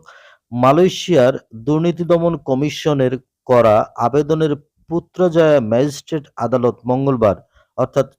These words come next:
চব্বিশ সেপ্টেম্বর পর্যন্ত তার রিমান্ড মঞ্জুর করে। সোমবার রিমান্ডে নেওয়া হয়েছে মালয়েশিয়ায় বাংলাদেশি শ্রমিকদের অবৈধভাবে বিমানবন্দর পার করার জন্য গড়ে ওঠা সিন্ডিকেটের মূল হোতা হিসেবে পরিচিত এই ব্যক্তি।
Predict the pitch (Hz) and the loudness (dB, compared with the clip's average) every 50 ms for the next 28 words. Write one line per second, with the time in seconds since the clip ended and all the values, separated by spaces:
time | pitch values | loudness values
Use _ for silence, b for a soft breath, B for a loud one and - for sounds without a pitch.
0 | _ _ - 175 160 156 180 190 - - - - 156 143 - _ - 127 117 110 | _ _ -2 -2 -2 0 0 -2 -2 -4 -6 -4 -4 -4 -4 _ -6 -4 0 2
1 | 101 107 123 - - _ _ _ _ _ _ _ _ _ _ - 143 139 139 156 | 2 2 2 0 -4 _ _ _ _ _ _ _ _ _ _ -4 -4 -2 0 -2
2 | 156 143 135 147 127 - 135 131 120 - - - 110 117 139 143 147 147 147 139 | -2 -2 -2 -2 0 0 0 0 0 -2 -6 -10 -8 -6 -4 0 2 2 2 0
3 | 131 - - - - - 120 123 139 147 147 139 147 156 139 135 - 113 87 78 | 0 -4 -10 -14 -12 -10 -6 -4 -4 -4 -4 -4 -4 -4 -6 -4 -2 -2 -2 -2
4 | 73 - _ _ _ _ _ _ _ - - - 180 185 190 190 170 139 139 - | -4 -8 _ _ _ _ _ _ _ -12 -4 0 2 2 2 4 4 2 2 2
5 | - - - 135 135 160 170 175 180 180 175 185 175 170 170 160 156 165 160 151 | -2 -6 -8 -6 -4 -4 -2 -2 -2 0 -2 -2 0 0 0 0 2 0 -2 -2
6 | - - 165 143 127 123 131 147 147 139 - - - 151 131 123 127 - - - | -4 -6 -4 -2 0 0 0 0 -2 -4 -6 -6 -2 0 0 0 0 -4 -6 -8
7 | 110 110 127 127 135 139 139 143 135 - - 143 135 - - - 127 131 139 131 | -4 -2 -2 0 0 0 -2 -2 -6 -8 -10 -12 -12 -10 -6 -4 -4 -4 -4 -4
8 | 123 127 135 - - _ 110 117 123 123 135 147 147 143 147 139 117 120 113 113 | -4 -4 -4 -4 -4 _ 0 0 2 2 2 0 0 0 -2 -2 -2 -2 -2 -2
9 | 117 107 101 120 120 131 139 139 139 135 139 131 127 131 113 - - 117 123 127 | -4 -4 -4 -4 -2 -2 -2 -2 -2 -4 -4 -4 -4 -4 -6 -6 -4 -4 -4 -4
10 | 120 - 135 123 127 120 113 110 120 120 120 117 107 95 - 117 120 120 135 131 | -4 -2 -2 0 0 0 -2 -2 -4 -4 -2 -2 -4 -2 -2 -2 0 2 2 0
11 | 123 107 127 117 - - - - 160 160 160 160 139 147 143 - 131 123 120 120 | 0 -2 -4 -6 -8 -10 -14 -12 -8 -6 -6 -6 -6 -6 -6 -4 -4 -4 -2 -2
12 | 123 131 127 113 120 117 - 110 113 113 - - 120 113 107 - 123 127 127 - | -2 -4 -4 -4 -6 -6 -4 -4 -6 -6 -6 -6 -6 -6 -6 -4 -6 -6 -6 -6
13 | - 104 - - 104 - - b b b b b b b - 120 117 110 101 107 | -10 -14 -8 -6 -6 -6 -6 b b b b b b b -4 -2 -2 -2 0 -2
14 | 95 _ _ - - | -4 _ _ -18 -18